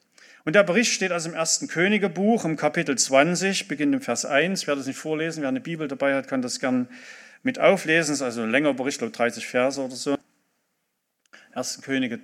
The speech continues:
zwanzig ab Vers eins. Und da bricht ein alter Konflikt auf,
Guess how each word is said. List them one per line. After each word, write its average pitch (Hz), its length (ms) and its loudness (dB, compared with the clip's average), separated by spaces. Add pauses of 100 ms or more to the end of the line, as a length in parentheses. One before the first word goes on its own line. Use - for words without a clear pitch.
(200)
zwanzig 113 800 -4 (580)
ab - 180 -12
Vers 107 460 -6
eins. 143 720 2 (480)
Und 143 100 -4
da 180 100 8
bricht 220 400 0
ein 175 80 -6
alter 208 300 4
Konflikt - 680 0
auf, 185 600 0